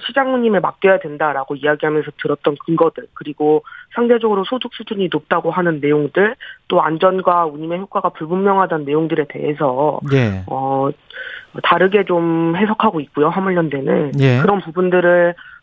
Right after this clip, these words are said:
Speaker 1: 어, 이 근거로 해서 제도 확대가 안 된다는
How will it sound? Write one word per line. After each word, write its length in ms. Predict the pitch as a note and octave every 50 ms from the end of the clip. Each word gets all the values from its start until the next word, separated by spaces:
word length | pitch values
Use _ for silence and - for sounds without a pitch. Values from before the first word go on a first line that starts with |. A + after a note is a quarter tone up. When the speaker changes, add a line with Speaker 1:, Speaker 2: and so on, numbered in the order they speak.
| _ -
Speaker 1:
어, 220 | C3+ C3 C3 C3 C3+
이 120 | B2+ - -
근거로 460 | - - F#3+ F#3 F#3 G#3 G#3 G#3 G#3+ A3
해서 220 | A3+ A3 A3+ G#3 -
제도 180 | - E3 D3 F#3+
확대가 380 | G3 - - A3+ G3+ E3 C#3
안 100 | - C#3+
된다는 760 | D#3 F#3+ G3+ G3+ F#3+ F#3 E3+ D#3 D3+ D3 D3+ D#3+ E3+ E3 D3+ C#3+